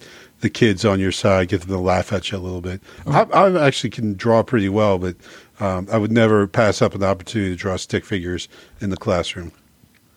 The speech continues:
Speaker 2: Well, you know, the other thing i-, i-, in terms of a more serious response, when Cassandra goes into cardiac arrest and Sam's there, "Well, what do I do?" And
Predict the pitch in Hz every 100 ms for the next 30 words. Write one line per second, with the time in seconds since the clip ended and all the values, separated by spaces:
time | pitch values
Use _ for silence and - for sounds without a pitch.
0 | - 139 143 160 196 196 233 - - 147
1 | 127 120 143 135 - 143 135 131 - -
2 | 135 123 123 107 107 117 113 - - -
3 | 170 180 127 110 - - _ 110 113 -
4 | - 220 131 117 - - - - - -
5 | _ _ _ _ _ _ _ - 131 151
6 | 139 135 127 123 - 196 156 127 139 131
7 | 135 127 123 - 143 139 131 120 110 -
8 | 101 139 196 160 - - - - _ 123
9 | - 180 160 170 147 131 143 120 - _
10 | _ 160 190 208 220 185 160 139 285 208
11 | 90 - _ _ _ _ _ _ - 143